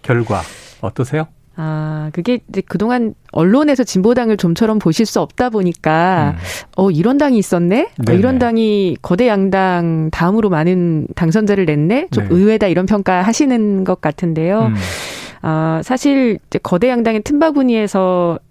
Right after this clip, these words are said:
Speaker 2: 저희가 원외 정당으로서 무척 힘든 선거를 치른 것은
Speaker 1: 네네.
Speaker 2: 사실이고,
Speaker 1: 의석이 없었죠.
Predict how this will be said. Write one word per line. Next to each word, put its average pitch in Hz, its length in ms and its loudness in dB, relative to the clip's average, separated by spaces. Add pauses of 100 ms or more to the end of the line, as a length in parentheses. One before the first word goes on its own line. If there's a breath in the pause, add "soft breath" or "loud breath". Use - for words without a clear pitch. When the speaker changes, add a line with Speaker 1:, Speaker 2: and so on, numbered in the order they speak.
(120)
Speaker 2:
저희가 170 240 0
원외 165 320 4
정당으로서 202 640 0
무척 170 400 0
힘든 277 380 2
선거를 240 380 0
치른 285 300 0
것은 196 520 0
Speaker 1:
네네. 98 140 -8 (220 loud breath)
Speaker 2:
사실이고, 226 720 2
Speaker 1:
의석이 123 320 -2
없었죠. 110 240 -8